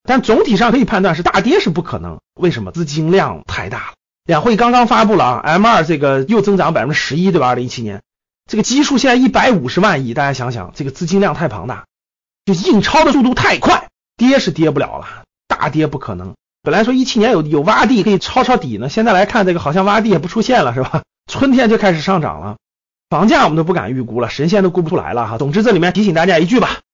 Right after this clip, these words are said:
量力而行，不要过分用杠杆，过分用杠杆一定会很惨的，这个千万注意。所以还是提醒大家一句，不要过度用杠杆投资买房。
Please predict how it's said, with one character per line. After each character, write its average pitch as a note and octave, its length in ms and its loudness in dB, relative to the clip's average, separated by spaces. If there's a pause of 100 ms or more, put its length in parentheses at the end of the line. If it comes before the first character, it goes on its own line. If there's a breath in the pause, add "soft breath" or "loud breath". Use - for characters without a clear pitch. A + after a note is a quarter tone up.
(240)
量 F3 300 2
力 E3+ 140 2
而 F#2+ 220 -4
行， F#2 240 -10 (120)
不 G3 120 2
要 A#3 160 6
过 D#4+ 280 4
分 G3+ 140 4
用 E3+ 200 2
杠 F3 200 0
杆， A2 180 -4 (220)
过 C#4 160 2
分 A#3+ 120 2
用 A3+ 140 2
杠 F3+ 200 0
杆 A#2+ 240 -4
一 C#3+ 80 -10
定 F#3+ 160 2
会 D#3 100 -4
很 A#2 220 -8
惨 G2+ 200 -10
的， F2 120 -14
这 C#3+ 120 -6
个 B2 80 -4
千 D#3 160 -2
万 C#3 140 -2
注 A2 160 -10
意。 F#2+ 140 -16 (640)
所 A3 140 4
以 F#3 100 4
还 - 200 0
是 A3+ 40 4
提 A3+ 160 0
醒 G#3+ 80 4
大 F3+ 140 4
家 F3 120 2
一 D3+ 60 0
句， E3+ 160 0
不 C3+ 160 -4
要 F3 240 4
过 C3+ 360 2
度 E3 260 2
用 D#3+ 320 2
杠 F#3 280 0
杆 F2 360 -4 (100)
投 A#2+ 280 -4
资 D3 160 -4
买 F#2+ 180 -8
房。 - 300 -14